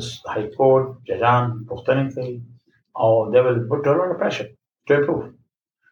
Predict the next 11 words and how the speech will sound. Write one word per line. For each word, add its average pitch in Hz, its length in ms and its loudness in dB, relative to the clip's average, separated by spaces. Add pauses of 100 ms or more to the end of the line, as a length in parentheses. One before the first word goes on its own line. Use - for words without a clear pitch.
(160)
زه 123 220 6
به 180 140 6
هغې 160 120 2
نه 156 140 0
پوښتنې 147 380 -2
کوم، 139 420 -2
زه 135 80 0
به 139 120 2
ودرېږم، 127 420 -2 (140)
ما 139 140 6
ورپسې 143 340 0